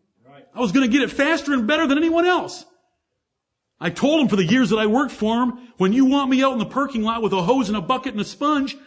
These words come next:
Speaker 2: I'll wash your car." And he knew I meant it. Come on! If you're a running back for a football team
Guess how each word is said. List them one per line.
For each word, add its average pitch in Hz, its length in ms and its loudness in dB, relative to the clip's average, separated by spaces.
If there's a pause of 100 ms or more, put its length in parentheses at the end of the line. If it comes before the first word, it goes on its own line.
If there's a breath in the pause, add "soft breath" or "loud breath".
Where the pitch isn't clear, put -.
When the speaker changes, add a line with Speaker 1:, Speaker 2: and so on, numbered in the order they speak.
Speaker 2:
I'll 285 240 -2
wash 311 320 0
your 294 100 -2
car." 311 460 -4 (1500)
And 185 100 2
he 226 60 4
knew 311 180 6
I 320 60 4
meant 349 320 2
it. - 140 -14 (640)
Come 359 200 2
on! 240 540 4 (2000)
If 160 180 -4
you're 247 200 2
a 196 40 0
running 247 260 0
back 160 400 -4 (480)
for 190 160 -4
a 175 60 -2
football 220 460 -2
team 202 540 -2